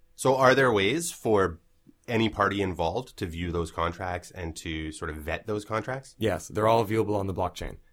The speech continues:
Speaker 2: That's, uh, and you can use, uh, Etherscan. It's a website where you can kind of a block explorer. So if you have just your address where your crypto is held, or you have a contract at that address, you can go read that code there. It'll compile down to the raw byte code as well.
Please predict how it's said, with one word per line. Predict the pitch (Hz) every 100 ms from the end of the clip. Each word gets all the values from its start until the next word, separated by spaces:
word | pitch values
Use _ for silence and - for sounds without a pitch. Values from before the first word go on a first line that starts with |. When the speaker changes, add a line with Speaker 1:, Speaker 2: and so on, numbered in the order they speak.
| -
Speaker 2:
That's, | 95 - 107
uh, | 98 -
and | 110 117
you | 107
can | 117
use, | 107 101 87
uh, | 98
Etherscan. | - 131 147 - 147 147 147 143 _ _
It's | -
a | 98
website | 113 - 123 123 -
where | 107
you | 101
can | 92 101
kind | - 110
of | 104
a |
block | 92 104 120 131
explorer. | - - 127 127 143 143 -
So | - 104
if |
you | 110 113
have | 113 110 -
just | 104 -
your | 107 110
address | 101 123 139 151
where | 113
your | 92 92
crypto | 123 123 123 123
is | 123
held, | 123 120 123 -
or | 98
you | 98 98
have | 98 95 87
a | 98 92
contract | - 110 113 127 123 127
at |
that | - 123
address, | 127 123 143 143
you | 117
can | 143
go | 135
read | 110 101 110 113 98
that | 104 -
code | - 95 95 87
there. | 85 58
It'll | 78
compile | - 107 95 110 110
down | 104 104 101
to |
the | 90
raw | 85 101 110
byte | 101 101 -
code | 98 95 92
as | 85
well. | 95 85 82